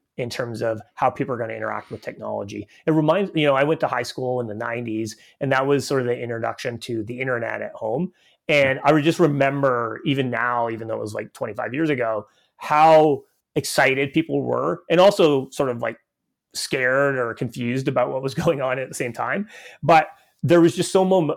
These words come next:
so much momentum and excitement over that, and businesses were, like, scrambling to figure out, like, "How do we get online? How do we, uh, you know, adapt to this suddenly connected world?" And I think we're in a similar place now with generative A I. But I think a lot, what we're gonna end up happening in the next, you know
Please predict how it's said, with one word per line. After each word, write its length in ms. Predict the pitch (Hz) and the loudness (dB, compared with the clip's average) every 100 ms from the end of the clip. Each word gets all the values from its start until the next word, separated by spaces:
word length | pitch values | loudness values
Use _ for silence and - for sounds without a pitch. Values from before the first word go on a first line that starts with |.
| - | -8
so 180 | - 160 | -2 0
much 180 | 151 - | 0 0
momentum 460 | 139 117 123 123 117 | -2 -2 -6 -6 -10
and 80 | |
excitement 420 | 113 - 120 123 120 | -8 -8 -8 -8 -12
over 200 | - - | -12 -12
that, 260 | - - - | -12 -14 -8
and 380 | 135 117 113 117 127 | -6 -4 -6 -8 -4
businesses 540 | 147 135 139 143 117 | -2 0 -2 -2 -2
were, 180 | 127 120 - - | -4 -6 -8 -6
like, 200 | 117 110 | -6 -6
scrambling 480 | - 226 240 147 135 | -2 0 2 0 -4
to 60 | |
figure 220 | - 131 | -6 -2
out, 100 | 120 | -2
like, 120 | 120 113 | -2 -2
"How 160 | 143 | 0
do 60 | 170 | 4
we 80 | 175 | 4
get 160 | 160 | 4
online? 400 | 139 127 135 139 | 2 0 -4 -4
How 160 | 120 127 | -2 0
do 100 | 147 | 0
we, 380 | 143 131 123 - | 0 -2 -4 -2
uh, 80 | 127 | -4
you 80 | 127 | -4
know, 100 | 120 | -8
adapt 380 | 107 120 143 - | -2 -2 -2 -4
to 60 | |
this 180 | 113 113 | -8 -8
suddenly 420 | - 123 113 113 | -8 -8 -8 -12
connected 420 | - 117 117 107 104 | -10 -10 -10 -12 -8
world?" 300 | 110 139 - _ - | -4 -4 -6 _ -2
And 100 | 143 | 0
I 40 | |
think 180 | 139 170 | 0 0
we're 120 | 170 | 0
in 100 | 147 | 0
a 40 | 131 | -2
similar 380 | - 117 143 | -6 -6 -6
place 320 | - - - 143 | -4 -4 -4 -8
now 260 | 143 160 | -8 -4
with 180 | 165 131 | -4 -6
generative 580 | 135 127 120 113 120 120 - - | -8 -8 -6 -6 -6 -8 -12 -4
A 200 | 127 123 | -4 -2
I. 220 | 143 214 - - _ | -4 -6 -10 -20 _
But 160 | 175 160 | 0 0
I 40 | |
think 220 | - 226 | -2 0
a 60 | 190 | 0
lot, 360 | 139 139 156 - _ | 0 0 0 -2 _
what 200 | 156 156 | -6 -2
we're 120 | 156 | 0
gonna 160 | 151 165 | 0 0
end 140 | 156 | 2
up 120 | 131 - | 0 0
happening 520 | 143 - 185 123 123 | -2 -2 -4 -6 -8
in 80 | 120 | -8
the 80 | |
next, 340 | 120 123 - - | -8 -10 -14 -12
you 100 | 113 | -10
know 200 | 113 | -10